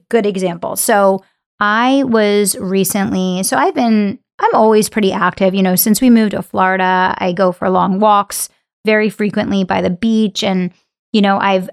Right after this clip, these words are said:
I've been pretty active for the last year. When I took my sabbatical last August, I got back in the swing of things, getting on the elliptical and getting back on the rower. Uh,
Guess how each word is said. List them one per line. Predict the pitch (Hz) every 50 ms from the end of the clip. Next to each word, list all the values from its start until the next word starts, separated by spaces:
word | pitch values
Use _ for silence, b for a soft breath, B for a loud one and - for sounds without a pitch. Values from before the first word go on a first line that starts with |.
| _ -
I've | 220 202 185 -
been | 294 294 269 269 247
pretty | - 269 240 240
active | - - 208 214 220 - 220 208 214 196 185
for | - 220 202
the | 190 196
last | 190 196 180 180 165 - - -
year. | 220 214 208
When | 208 196
I | 190 185
took | 180 - 226 180
my | 220 214 208
sabbatical | 196 - 196 180 190 180 185 190 185 - - 208 196 196 196 190 190 190 196 - _ _ _ _ _ _ _ _ _ _ _ _ _ _ -
last | - 202 202 190 180 185 190 180 - -
August, | - - 208 208 214 202 202 202 202 190 - -
I | 190 180
got | 175 202 190 202 190 -
back | 208 202 196 185 185 - - - _ _ _ _ _ _ -
in | 226 220
the | 220 208
swing | - - 208 202 190 190
of | 185 190 190
things, | - 202 190 190 190 190 185 175 170
getting | - 196 190 190 190 185 190
on | - - 185 185 185
the | 185 190
elliptical | 202 196 196 190 180 - - 196 - 202 190
and | 185 180 180 185 185
getting | 190 185 190 190
back | 196 190 180 175
on | - 185 185
the | 185 185
rower. | - - - 196 196 196 185 185 185 190 B B B B B B B - -
Uh, | 208 202 196 185 180 -